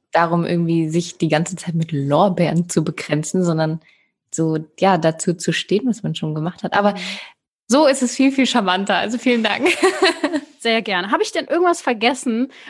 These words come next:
Speaker 2: oder willst du noch irgendwie zu der Online-Organisation was sagen, warum, worum es da geht zum Beispiel?
Speaker 1: Ah, das ist, äh, genau, das ist ganz schön. Das, äh, das kam mir irgendwie so zugeflogen. Äh, Intombi ist eine Organisation, äh, die hier in Köln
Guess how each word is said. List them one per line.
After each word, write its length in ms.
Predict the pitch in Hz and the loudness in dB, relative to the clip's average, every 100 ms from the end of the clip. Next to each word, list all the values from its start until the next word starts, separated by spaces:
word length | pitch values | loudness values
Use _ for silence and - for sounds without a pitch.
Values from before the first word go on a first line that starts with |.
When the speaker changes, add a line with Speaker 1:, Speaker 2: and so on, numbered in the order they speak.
| - | 0
Speaker 2:
oder 220 | 254 233 | 2 4
willst 180 | 262 262 | 2 0
du 40 | |
noch 200 | 254 262 | -4 -2
irgendwie 340 | 220 262 262 247 | -2 -2 -2 -6
zu 180 | - | -4
der 280 | 226 214 208 | -2 0 0
Online-Organisation 880 | 240 302 262 202 208 208 208 196 214 | 0 0 0 -2 -4 -6 -6 -6 -6
was 140 | 202 | -6
sagen, 260 | - 196 202 | -4 -4 -4
warum, 400 | 190 - 196 190 | -8 -10 -10 -10
worum 140 | 185 196 | -8 -10
es 120 | - | -10
da 100 | 190 - | -14 -12
geht 460 | 180 214 277 - _ | -6 -4 -4 -10 _
zum 180 | - 285 | -10 -6
Beispiel? 300 | 285 302 247 | -4 0 2
Speaker 1:
Ah, 80 | 214 | 4
das 240 | 233 - | 2 0
ist, 180 | - - | -8 -4
äh, 180 | 233 240 | 0 2
genau, 260 | 233 254 220 | 4 4 4
das 120 | 190 | 2
ist 40 | - | -2
ganz 180 | 220 - | -2 0
schön. 180 | 247 | 0
Das, 200 | 190 190 | 0 -2
äh, 340 | - 190 185 185 | -4 -4 -2 -4
das 220 | 185 - | -8 -8
kam 240 | - 254 | -4 2
mir 100 | 247 | 2
irgendwie 240 | 220 214 202 | 4 2 2
so 220 | 190 185 | 0 -2
zugeflogen. 800 | 185 - 294 214 - 165 165 190 | -4 -4 0 -2 -2 -4 -2 -2
Äh, 260 | 208 190 190 | -2 -4 -2
Intombi 480 | 190 - 240 233 | -2 2 4 4
ist 220 | 180 190 - | 2 -2 -2
eine 400 | 175 180 175 - | -2 0 0 -2
Organisation, 760 | 180 180 175 170 - 240 277 196 | 0 -2 -2 -6 -2 0 0 0
äh, 160 | 185 | -2
die 80 | 175 | -2
hier 160 | 170 185 | -2 0
in 160 | 170 | -2
Köln 480 | - 190 196 220 226 | -2 2 4 2 0